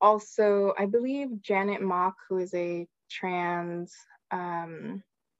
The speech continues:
author, produced the show. So it,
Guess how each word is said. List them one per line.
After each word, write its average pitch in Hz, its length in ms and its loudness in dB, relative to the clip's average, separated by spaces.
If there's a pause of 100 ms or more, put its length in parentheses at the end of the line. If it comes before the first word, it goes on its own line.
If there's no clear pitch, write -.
(240)
author, 185 800 6 (1120)
produced 196 720 2
the 320 100 0
show. 330 460 4
So 226 200 6
it, 214 260 4